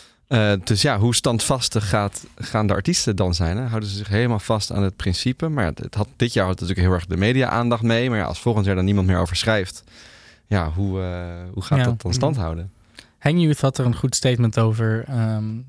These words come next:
Speaker 2: rond, over hun cancela-, cancel van Zwarte Cross. Ehm, dat ze inderdaad die ook heel erg goed snappen dat het eigenlijk onmogelijk is om alle slechte dingen uit te pannen. Ehm, maar juist omdat het in het nieuws was, wilden ze een statement maken. Gewoon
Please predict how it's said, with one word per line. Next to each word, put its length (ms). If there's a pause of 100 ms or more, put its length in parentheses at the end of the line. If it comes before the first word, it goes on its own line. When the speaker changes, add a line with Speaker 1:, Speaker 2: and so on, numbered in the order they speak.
(180)
Speaker 2:
rond, 360
over 440
hun 160
cancela-, 520
cancel 440
van 360
Zwarte 260
Cross. 300 (480)
Ehm, 340
dat 220
ze 200 (200)
inderdaad 300
die 180 (380)
ook 200
heel 200
erg 120
goed 180
snappen 380
dat 140
het 140
eigenlijk 320
onmogelijk 380
is 100
om 120
alle 320
slechte 360
dingen 300
uit 140
te 80
pannen. 300 (480)
Ehm, 140
maar 120
juist 460 (300)
omdat 380
het 160
in 140
het 100
nieuws 260
was, 240
wilden 300
ze 100
een 80
statement 360
maken. 260
Gewoon 160